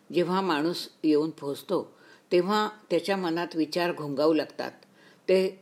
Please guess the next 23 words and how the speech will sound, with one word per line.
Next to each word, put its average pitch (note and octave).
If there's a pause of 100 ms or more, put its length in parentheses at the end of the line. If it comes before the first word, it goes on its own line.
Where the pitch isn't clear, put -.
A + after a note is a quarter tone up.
नश्वर F3
आयुष्यातील D#3 (480)
चिरंतन F#3 (300)
सत्य F3
शोधण्याचे. C#3 (520)
आयुष्यातील G#3+ (140)
सर्वच F#3
गोष्टी E3+ (380)
क्षणभंगूर E3+
आहेत, C#3+ (500)
हे F#3+
प्रकर्षाने F#3+
जाणवू D#3
लागतं. E3 (520)
तेव्हाच G3+ (260)
चिरंतन G3 (200)
टिकणारं F3+
काय E3+
आहे, C3 (460)
त्याचाही G3+
शोध D3+
सुरू C#3+
होतो A#2